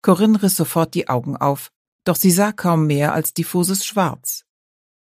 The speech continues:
Vor ihrem Blickfeld tanzten bunte Kreise und die Schwerkraft riss an ihrer Magengrube. Es dauerte eine Ewigkeit, bis sie verstand, was vor sich ging.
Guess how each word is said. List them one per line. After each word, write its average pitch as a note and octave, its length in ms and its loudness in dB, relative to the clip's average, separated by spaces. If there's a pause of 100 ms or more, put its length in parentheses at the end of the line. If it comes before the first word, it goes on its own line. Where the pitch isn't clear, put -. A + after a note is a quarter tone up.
(140)
Vor G3+ 140 4
ihrem G3+ 240 4
Blickfeld G3 720 0
tanzten E3+ 460 -2
bunte F3 300 0
Kreise F3+ 540 2
und D3 200 -2
die D3+ 80 -2
Schwerkraft D#3+ 680 0
riss F#3 160 -2
an F#3+ 180 0
ihrer G3+ 200 0
Magengrube. A#2 760 -2 (920)
Es - 180 -8
dauerte B2+ 400 -2
eine E3 280 2
Ewigkeit, D#3+ 640 4
bis E3 140 0
sie F3 80 -2
verstand, E3 640 -2
was F3+ 160 0
vor A#3 200 0
sich E3+ 240 -2
ging. D3 280 0